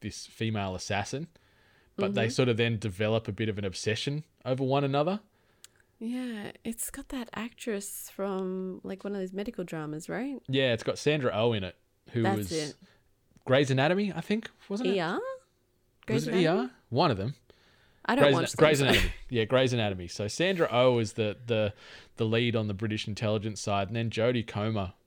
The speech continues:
Speaker 1: is, uh, she plays Villanelle, who's this, this psychopathic assassin lady.
Speaker 2: Mm.
Speaker 1: But it's just, it's really slickly written, and it's really cool to watch. And just where they take this sh-, this show and, and,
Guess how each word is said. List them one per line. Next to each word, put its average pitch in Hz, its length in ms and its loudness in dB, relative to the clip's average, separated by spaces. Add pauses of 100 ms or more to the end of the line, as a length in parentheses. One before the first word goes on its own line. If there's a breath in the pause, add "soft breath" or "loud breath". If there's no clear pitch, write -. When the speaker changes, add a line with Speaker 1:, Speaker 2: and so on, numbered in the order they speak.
Speaker 1:
is, 104 400 -6
uh, 95 380 -2
she - 160 -4
plays 104 320 -2
Villanelle, 110 600 2
who's 113 360 0
this, 107 300 -8
this 107 160 -8
psychopathic 104 840 -4 (180)
assassin 107 500 -6
lady. 117 380 -2 (500 loud breath)
Speaker 2:
Mm. 190 160 -4
Speaker 1:
But 135 220 0 (120)
it's - 160 -8
just, - 320 -2
it's 120 200 -10
really 151 360 0
slickly - 480 -4
written, 95 460 -4
and 101 460 -6 (760 loud breath)
it's - 220 -8
really 156 340 4
cool 135 240 2
to 107 80 0
watch. 98 540 0
And 104 160 -6
just - 340 -6
where 123 260 4
they 135 160 4
take 127 320 0
this 113 120 2
sh-, - 280 -6
this 110 140 -4
show 113 560 2
and, 104 160 -6
and, 104 280 -8